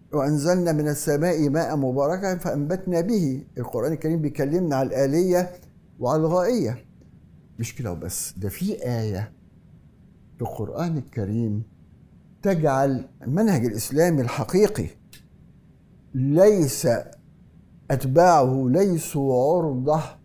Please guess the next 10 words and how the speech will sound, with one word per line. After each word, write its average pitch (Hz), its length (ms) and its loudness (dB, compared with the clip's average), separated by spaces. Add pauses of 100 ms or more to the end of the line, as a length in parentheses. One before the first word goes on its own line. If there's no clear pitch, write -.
(400)
للعلمانية، 143 1600 0
للعلموية 156 1120 2 (280)
بأي 160 500 -2
شكل 151 320 -8
من 113 140 -8
الأشكال. - 500 -14 (920)
قول 151 180 0
الحق 139 320 -6
عز 120 200 -4
وجل 139 340 -6